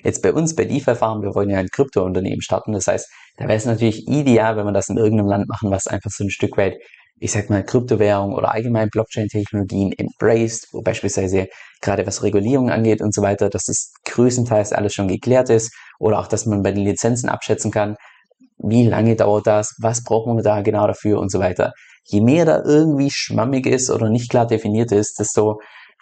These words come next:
ja, das kann vielleicht jetzt ganz gut sein, aber das kann einem auch irgendwann in der Zukunft einfach so, ja, um die Ohren fliegen, wenn dann irgendwie neue Regulierungen dazukommen und nochmal neue und nochmal neue und so weiter.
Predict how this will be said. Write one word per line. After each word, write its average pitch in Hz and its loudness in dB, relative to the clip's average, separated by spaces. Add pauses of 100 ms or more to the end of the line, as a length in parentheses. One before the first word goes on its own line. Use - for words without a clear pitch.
(120)
ja, - 2
das - -2
kann 151 -2
vielleicht 113 0
jetzt - -16
ganz 123 -2
gut 147 2
sein, 104 2
aber 101 0
das 104 -4
kann 113 -2
einem 107 -2
auch 101 -2 (100)
irgendwann 113 2
in 101 -2
der 101 0
Zukunft 107 -4
einfach 107 -2
so, 98 -2 (180)
ja, 104 -2
um 113 -2
die 107 -2
Ohren 135 0
fliegen, 98 -2
wenn 98 0
dann 101 0
irgendwie 113 2
neue 110 2
Regulierungen 104 0
dazukommen 104 -2
und 110 0
nochmal 107 -2
neue 104 2
und 117 0
nochmal 104 0
neue 98 0
und 95 -6
so 98 -8
weiter. - -8